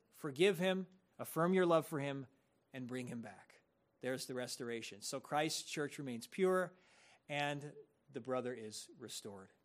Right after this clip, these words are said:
Even in First Timothy chapter five, verses nineteen and twenty, we see there that the pastors or the elders of the church are also accountable, just like any other member is.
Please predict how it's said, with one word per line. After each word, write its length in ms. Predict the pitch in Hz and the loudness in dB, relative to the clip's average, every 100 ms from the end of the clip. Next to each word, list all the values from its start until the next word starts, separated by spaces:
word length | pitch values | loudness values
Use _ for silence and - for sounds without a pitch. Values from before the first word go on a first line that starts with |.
| _ _ _ _ _ _ _ - - | _ _ _ _ _ _ _ -14 2
Even 240 | 208 254 | 4 8
in 100 | 247 | 8
First 300 | 185 196 190 | 8 6 6
Timothy 320 | - 185 160 160 | 4 4 4 2
chapter 440 | - 156 - 143 | 6 6 6 0
five, 360 | - 156 156 143 | 4 6 6 6
verses 340 | 151 151 127 | 2 0 0
nineteen 440 | 131 147 143 151 | 2 2 0 0
and 100 | 135 | -2
twenty, 400 | - 151 151 131 - - - - | -2 -2 0 -2 -6 -20 -14 0
we 100 | 147 | 4
see 260 | - 175 | 6 6
there 180 | 160 156 | 10 10
that 180 | 147 143 | 10 6
the 60 | 120 | 4
pastors 640 | 143 151 160 - 143 131 | 6 8 8 6 2 2
or 60 | 135 | 0
the 160 | 135 | 2
elders 400 | 131 147 151 139 | 2 4 4 2
of 60 | 131 | -2
the 80 | 123 | -4
church 320 | - 139 - | -2 -2 0
are 60 | |
also 300 | 131 143 - | 2 2 0
accountable, 500 | 131 143 139 131 127 - - - | -2 0 -2 0 -4 -4 -14 2
just 240 | 185 - | 4 8
like 180 | 180 165 | 8 8
any 220 | 151 151 | 2 4
other 160 | 139 127 | 2 2
member 320 | 135 151 120 | -2 -2 -4
is. 340 | 90 - - | -6 -12 -14